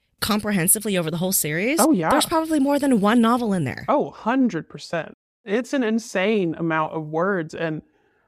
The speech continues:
Speaker 2: you had talked about this, and I think I messaged you about this, that there was a, one of the podcasts that you did previously was talking about, and I, and I'm gonna mess up her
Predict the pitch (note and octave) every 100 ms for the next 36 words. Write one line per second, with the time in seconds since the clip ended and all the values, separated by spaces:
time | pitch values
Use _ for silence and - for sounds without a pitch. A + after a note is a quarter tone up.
0 | _ F3+ A3 A#3+ A#3 G#3 G#3 F#3+ F3+ F3
1 | F3+ F3 - E3+ E3+ C4+ A3 F3 F#3 E3
2 | D#3+ D#3+ - D#3+ D3+ E3+ D#3+ - _ _
3 | F3 F3 F3 F3+ E3 - E3+ F3+ G#3 F#3
4 | - E3+ F3 F3 E3 - - - F3 E3+
5 | E3+ E3 E3 - E3+ E3 D#3+ E3 D#3+ D3+
6 | E3+ - F3 E3 F3+ E3+ E3 D#3 D#3+ D#3
7 | _ _ _ _ E3+ E3 E3 E3 E3 E3+
8 | E3 E3+ F3 E3 - F3 E3 E3